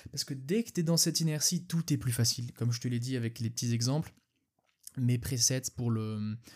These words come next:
pour par exemple mettre des limites de, limites sonores pour l'épisode, et cetera,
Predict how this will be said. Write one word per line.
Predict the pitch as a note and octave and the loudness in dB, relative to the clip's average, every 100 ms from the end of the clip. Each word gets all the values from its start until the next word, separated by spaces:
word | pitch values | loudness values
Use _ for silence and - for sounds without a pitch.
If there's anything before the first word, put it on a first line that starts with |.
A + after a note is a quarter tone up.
| - - - _ _ _ | -20 -20 -20 _ _ _
pour | A#2+ - | -8 -4
par | A2+ | -2
exemple | A#2 B2 A#2+ | 0 0 0
mettre | A#2 | 0
des | A#2+ | 0
limites | A#2+ B2 C3 B2 - | 0 -2 -2 -4 -4
de, | B2+ A#2 | -2 -2
limites | A#2 B2 B2+ | 0 -2 0
sonores | - A#2+ B2 A#2+ | 0 2 -2 -2
pour | A#2+ | -2
l'épisode, | A#2 A#2 A#2+ A#2+ | -2 0 0 0
et | |
cetera, | - - A2 A2+ A2+ A2+ | -4 -6 -6 -4 -4 -4